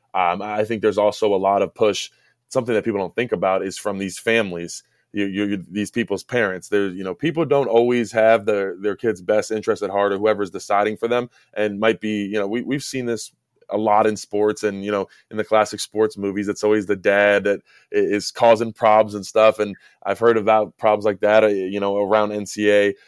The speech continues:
where they're, you know, "Hey, you need to go to this school, try to get as much money as possible,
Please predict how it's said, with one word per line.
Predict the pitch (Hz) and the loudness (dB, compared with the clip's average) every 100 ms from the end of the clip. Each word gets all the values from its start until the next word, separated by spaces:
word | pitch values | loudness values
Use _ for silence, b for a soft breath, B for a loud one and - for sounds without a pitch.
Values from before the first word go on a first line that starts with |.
| b | b
where | 101 104 | 0 4
they're, | 104 | 2
you | 101 | 0
know, | 95 | -4
"Hey, | 113 107 | 0 0
you | 101 | 0
need | 113 | -4
to | 101 | -4
go | 98 | -4
to | 98 | -2
this | 107 | -4
school, | - 104 104 | -4 -6 -4
try | 113 104 | 0 0
to | |
get | 104 | 2
as | 101 92 | -2 -2
much | 104 - | -6 -6
money | 104 101 | -6 -6
as | 95 | -8
possible, | - 107 104 - 101 104 104 98 | -6 0 0 -2 -4 0 0 -2